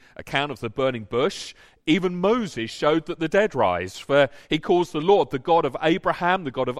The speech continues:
Isaac, and the God of Jacob. He's not the God of the dead, but of the living, for to him all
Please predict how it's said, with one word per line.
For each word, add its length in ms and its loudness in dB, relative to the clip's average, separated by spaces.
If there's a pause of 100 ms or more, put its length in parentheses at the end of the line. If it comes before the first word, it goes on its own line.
Isaac, 560 0 (160)
and 140 -4
the 60 -4
God 200 -2
of 100 -2
Jacob. 600 -2 (160)
He's 180 0
not 400 0
the 80 -2
God 300 2
of 80 -6
the 100 -6
dead, 460 2 (180)
but 180 2
of 200 0
the 80 -4
living, 640 -2 (180)
for 200 -4
to 140 -4
him 600 0 (240)
all 480 2